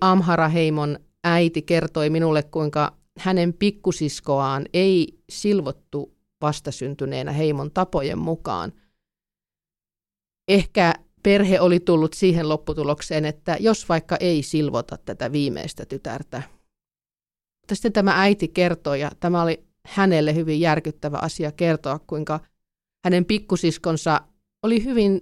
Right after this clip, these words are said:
vilkas lapsi ja kiipeili puissa ja, ja se asia, hän rikkoi astioita ja oli siis tämmöinen normaalin vilkas tyttölapsi. Mutta se hänen vilkkautensa tulkittiin johtuvaksi siitä, että häntä ei ollut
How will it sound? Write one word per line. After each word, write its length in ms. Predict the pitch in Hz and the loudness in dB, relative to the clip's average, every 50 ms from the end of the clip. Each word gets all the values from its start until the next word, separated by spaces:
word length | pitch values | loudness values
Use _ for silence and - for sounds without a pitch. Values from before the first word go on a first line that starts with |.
| - - 190 | -4 -4 0
vilkas 500 | 208 226 208 185 170 - 139 131 - - | 2 4 4 4 2 0 -4 -4 -4 -4
lapsi 440 | 160 139 135 - - - - - - | -4 -4 -4 -4 -8 -12 -12 -10 -10
ja 100 | - - | -10 -10
kiipeili 580 | - - 202 196 190 - - 160 160 151 156 156 | -6 -2 -2 -2 0 0 2 2 2 2 0 -2
puissa 540 | - - 180 165 165 156 - - - 87 | -2 -2 0 0 0 0 -4 -8 -8 -6
ja, 180 | - 85 98 - - _ _ _ _ _ _ _ _ _ _ _ _ _ _ _ _ _ _ _ _ _ _ _ _ _ _ _ - | -4 -4 -4 -6 -8 _ _ _ _ _ _ _ _ _ _ _ _ _ _ _ _ _ _ _ _ _ _ _ _ _ _ _ -6
ja 60 | 185 | -4
se 160 | - - 214 - | -4 -4 -2 0
asia, 380 | 226 233 240 - - 180 180 - | 2 0 0 0 0 0 0 2
hän 180 | 135 196 214 - | 2 2 2 2
rikkoi 440 | 214 226 - - - 185 175 175 | 2 -2 -4 0 2 4 4 4
astioita 760 | - 135 139 139 - - - - 156 147 139 139 135 - - 139 | 4 2 2 0 -2 -6 -4 -2 0 2 2 0 -2 -2 -2 -2
ja 200 | 135 131 - - | -2 -2 0 0
oli 320 | - 269 269 277 269 - - | 2 2 2 2 0 -2 -6
siis 340 | - - - 247 240 240 - | -10 -8 -6 -6 -6 -6 -6
tämmöinen 480 | - 143 143 151 196 233 262 247 220 196 | -6 -4 -2 0 0 2 2 2 4 4
normaalin 600 | 180 180 170 156 156 147 143 143 139 143 139 139 | 4 4 2 2 0 0 -2 -2 -2 -4 -2 -2
vilkas 420 | 139 131 127 - - 127 - - | -4 -4 -4 -6 -8 -10 -6 -6
tyttölapsi. 720 | - 226 - - - - - - - - - - 156 151 - - _ _ _ _ _ _ - - _ _ _ _ _ _ _ _ _ - | -6 -6 -6 -6 -8 -10 -8 -10 -10 -12 -12 -12 -10 -12 -12 -16 _ _ _ _ _ _ -20 -20 _ _ _ _ _ _ _ _ _ -4
Mutta 220 | 202 - - 208 | -2 0 0 0
se 120 | - 233 | 2 2
hänen 280 | 208 220 233 233 226 214 | 4 4 6 4 4 4
vilkkautensa 1080 | 247 262 277 254 - - - 208 180 170 170 165 165 160 160 160 - - 175 156 - - - - | 4 4 4 2 0 -2 0 2 2 2 2 0 0 -2 -2 -4 -4 -6 -6 -6 -6 -8 -8 -6
tulkittiin 760 | - 220 214 208 196 - 180 156 - _ _ 170 160 156 160 | -2 0 2 2 2 0 -2 -6 -8 _ _ -2 0 0 0
johtuvaksi 640 | 160 165 175 160 - - 160 143 143 147 - - 147 | 0 0 0 -2 -4 -4 -4 -4 -4 -4 -6 -8 -10
siitä, 440 | - - 202 202 185 180 180 - - | -6 -2 0 0 0 0 -2 -4 -8
että 220 | - - - - | -8 -10 -10 -10
häntä 400 | 147 - 165 160 160 156 139 - - | -8 -6 -4 -4 -4 -4 -6 -4 -2
ei 220 | 170 165 160 156 - | 0 0 0 0 -2
ollut 400 | 110 101 92 92 92 98 - | -6 -8 -8 -8 -8 -8 -8